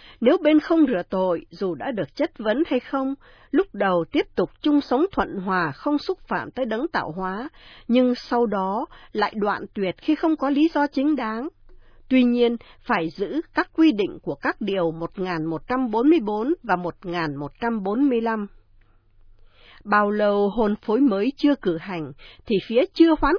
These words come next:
cải vẫn có thể xin trở lại và lãnh nhận phép rửa và tuyên bố sẵn sàng sống chung với người bạn đời một cách hoàn thuận và không xúc phạm đấng tạo hóa. Trong trường hợp đó,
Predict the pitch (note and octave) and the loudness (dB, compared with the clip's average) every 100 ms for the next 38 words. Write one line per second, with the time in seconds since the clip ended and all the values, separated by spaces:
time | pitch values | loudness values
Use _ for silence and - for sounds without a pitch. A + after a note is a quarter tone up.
0 | - G3 D#3 D#3+ G3 - E4+ - E3+ - | -2 -4 -4 -6 -10 -4 -4 -2 -4 0
1 | E4 D#4 - D#3 E3 D#3+ - - E3 E3 | 2 2 0 -6 -6 -8 -10 -8 -8 -2
2 | D#4+ A#3+ - - C4 - F3 D#3 B2 D#3+ | 0 0 -4 -8 -8 -6 -6 -6 -6 -12
3 | - - - - C#4 C#4 A3+ A3+ D#4 - | -20 -10 -6 -2 0 2 2 0 -2 -2
4 | E4+ F#4 A#3+ F3+ C#3+ - F#3+ C#4+ F4 D4 | -2 -2 -2 -4 -4 -8 -2 0 0 0
5 | C#4+ C4+ D#4+ D#4 F#3+ D#3+ E3 C#3 - F3+ | 0 0 2 4 2 -2 -4 -6 -8 -6
6 | E3+ D#3 - - _ - G#3 G3 - - | -4 -6 -10 -20 _ -4 0 0 -2 -4
7 | - - - G#3+ F#3 D3+ - F3 D#3+ - | -6 -8 -2 0 0 -2 -6 -8 -8 -12
8 | _ _ E3 - C#4+ C#4 - F4 - G3 | _ _ -8 0 0 2 -2 -4 -6 -4
9 | D#3+ - D#3 F3 C4 - E3+ C#3 E3 D#3 | -4 -8 -10 -8 -6 -4 -6 -6 -8 -8
10 | F3 C#4+ - _ _ _ - _ _ - | -8 -14 -20 _ _ _ -20 _ _ -20
11 | _ _ - G#3 G3+ G3 G3 A#3+ F3 D3+ | _ _ 0 0 2 -2 -2 0 0 -2
12 | F3 - D#3+ E3+ D3+ F3 C4 | -6 -6 -8 -6 -6 -6 -8